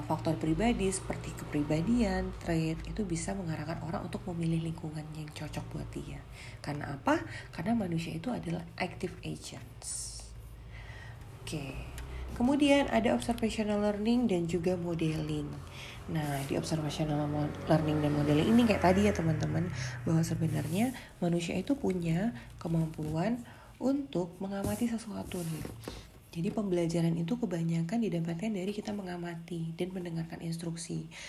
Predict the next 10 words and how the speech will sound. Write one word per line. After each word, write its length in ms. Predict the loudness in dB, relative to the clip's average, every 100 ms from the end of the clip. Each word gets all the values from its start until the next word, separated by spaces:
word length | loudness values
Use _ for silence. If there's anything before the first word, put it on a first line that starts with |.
| -6 4
dan 240 | 6 6
bukan 240 | 6 2
dari 160 | 2 2
trial 400 | 0 0 0 0
dan 160 | -2 -6
error. 400 | -10 -8 -10 -10 -16 -20 -20 -20 -20 -20 -20 -20 -20 -16
Gitu. 400 | -10 -10 -8 -10 -10 -16 -20 -18 -18 -20 -18
Kemudian 480 | -10 -8 -2 0 0
ini 160 | -2 -4
juga 240 | -4 -6